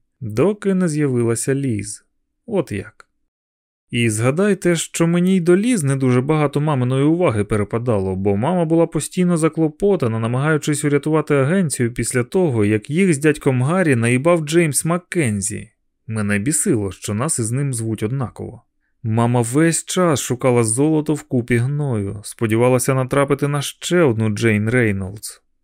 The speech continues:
Мушу сказати, того дня, коли ми їздили в Коблстоун Котедж, симпатія та антипатія були цілком збалансовані,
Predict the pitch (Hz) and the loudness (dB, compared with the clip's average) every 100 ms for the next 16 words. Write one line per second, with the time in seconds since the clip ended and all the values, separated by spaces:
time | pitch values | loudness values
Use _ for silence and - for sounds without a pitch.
0 | _ _ _ 113 170 214 220 - 208 254 | _ _ _ -2 -2 0 0 0 0 0
1 | 240 127 117 147 156 151 180 180 135 139 | 0 0 0 0 2 0 0 0 0 0
2 | 147 151 160 139 135 135 131 - 135 135 | 0 0 0 0 2 2 2 0 2 0
3 | - 151 143 139 - 214 117 101 107 - | 0 0 -2 -4 -2 -2 -2 -4 -4 -2
4 | 113 117 180 190 175 143 143 131 131 139 | -2 -2 -2 -2 0 0 0 -2 -2 -2
5 | 202 202 190 180 165 165 165 - 139 143 | -2 -2 0 0 2 2 2 2 0 -2
6 | 202 185 170 175 180 170 - 180 117 98 | -2 -2 0 0 0 -2 -4 -2 -2 -4
7 | 98 107 | -8 -12